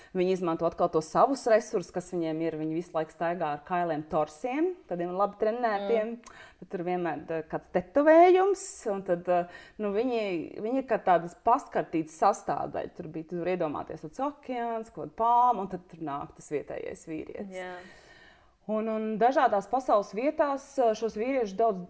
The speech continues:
Speaker 1: sauc ļoti dažādi. Tur, um, ir, uh, Rent a Dread, iz-, tā kā i-, iznomā dredu,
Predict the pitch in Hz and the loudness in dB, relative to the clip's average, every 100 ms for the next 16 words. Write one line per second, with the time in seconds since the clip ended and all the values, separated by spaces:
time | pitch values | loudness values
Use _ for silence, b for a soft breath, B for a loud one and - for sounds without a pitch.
0 | - - 220 214 175 196 180 151 160 156 | -16 -4 2 2 0 -2 -2 0 0 0
1 | 135 - 160 160 - 156 156 151 147 151 | -2 -2 -4 -4 -8 -6 -4 -4 -4 -8
2 | 135 - _ _ _ _ _ 156 151 156 | -10 -18 _ _ _ _ _ -4 -2 0
3 | 165 156 156 151 156 151 - 156 185 185 | 0 0 0 -2 -4 -8 -14 -4 0 0
4 | 175 143 127 196 247 233 185 - _ _ | -2 -6 -4 2 2 2 -2 -16 _ _
5 | - 185 180 - 160 147 - - - - | -8 -6 -6 -10 -8 -6 -6 -8 -10 -8
6 | - 196 175 143 143 143 - 160 226 233 | -4 -2 0 -2 -2 -6 -6 6 8 8
7 | 190 | 4